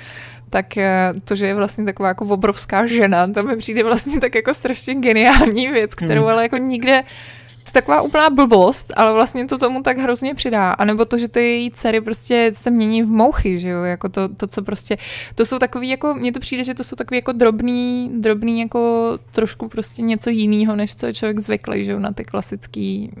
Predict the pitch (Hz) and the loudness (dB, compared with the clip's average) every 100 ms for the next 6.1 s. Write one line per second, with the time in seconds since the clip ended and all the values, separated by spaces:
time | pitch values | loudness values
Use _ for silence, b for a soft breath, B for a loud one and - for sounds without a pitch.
0 | - 98 95 95 190 196 202 208 - 170 | -6 -2 -2 -2 -4 -6 -8 -10 -8 -8
1 | 175 180 170 - 190 185 147 190 170 - | -6 -10 -12 -12 -12 -6 -6 -6 -10 -10
2 | 170 175 190 185 202 208 202 196 185 - | -8 -4 -4 -6 -8 -8 -8 -8 -10 -6
3 | 202 185 180 175 B B B 190 196 190 | -6 -4 -6 -8 B B B -2 -2 0
4 | 185 190 196 185 190 196 190 190 - 190 | -2 0 -2 -4 -6 -6 -6 -8 -8 -12
5 | - 190 190 196 185 214 202 202 - 196 | -10 -10 -10 -10 -10 -12 -14 -12 -6 -4
6 | 190 | -4